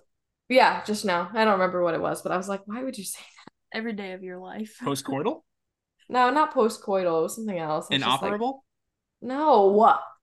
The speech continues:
Speaker 1: I, I know what
Speaker 2: <laughs>
Speaker 1: these words mean."
Speaker 2: That's a
Speaker 1: It
Speaker 2: big
Speaker 1: was
Speaker 2: word
Speaker 1: l-
Speaker 2: for Elmo. <laughs>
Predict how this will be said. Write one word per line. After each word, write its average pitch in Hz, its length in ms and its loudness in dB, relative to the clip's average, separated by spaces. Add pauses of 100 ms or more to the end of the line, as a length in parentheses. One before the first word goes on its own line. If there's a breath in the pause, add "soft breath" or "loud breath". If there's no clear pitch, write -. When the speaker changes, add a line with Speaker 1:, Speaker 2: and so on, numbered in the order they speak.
(420)
Speaker 1:
I, - 100 4 (140)
I 330 280 6
know 381 80 8 (100)
what 349 240 6
Speaker 2:
<laughs> - 0 -
Speaker 1:
these 403 320 6
words 349 480 6
mean." 277 520 0 (180)
Speaker 2:
That's 320 180 4
a 302 40 10
Speaker 1:
It - 20 2
Speaker 2:
big 247 80 6
Speaker 1:
was 233 100 6
Speaker 2:
word 294 140 4
Speaker 1:
l- - 60 -2
Speaker 2:
for 226 120 -2
Elmo. 247 560 2 (140)
<laughs> - 1400 4